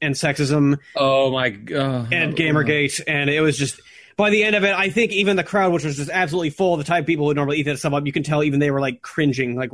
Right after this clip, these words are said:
Speaker 1: "Oh my God, this poor man." And what set him off, someone made the joke. You ready for this joke?
Speaker 2: Yes, I'm ready for this joke.
Speaker 1: A woman lands on the moon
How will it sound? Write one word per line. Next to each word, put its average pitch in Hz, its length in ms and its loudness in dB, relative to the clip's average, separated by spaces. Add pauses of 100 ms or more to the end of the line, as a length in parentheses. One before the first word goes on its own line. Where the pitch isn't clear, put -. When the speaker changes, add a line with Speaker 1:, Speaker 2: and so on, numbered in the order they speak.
(100)
Speaker 1:
"Oh 127 140 -4
my 117 100 -4
God, 117 400 -2 (560)
this 127 160 -4
poor 139 200 0
man." 120 360 -2 (180)
And 180 120 4
what 254 160 4
set 262 180 4
him 220 140 4
off, 190 320 2
someone 240 260 4
made 226 180 6
the 202 80 4
joke. 147 460 0 (100)
You 170 140 2
ready 175 160 4
for 180 100 2
this 160 140 2
joke? 151 360 0 (180)
Speaker 2:
Yes, 151 320 0
I'm 113 120 2
ready 110 140 2
for 107 120 -6
this 98 120 -8
joke. 95 260 -8 (640)
Speaker 1:
A 143 120 2
woman 180 320 6
lands 175 400 0 (180)
on 156 100 2
the 151 100 4
moon 123 360 2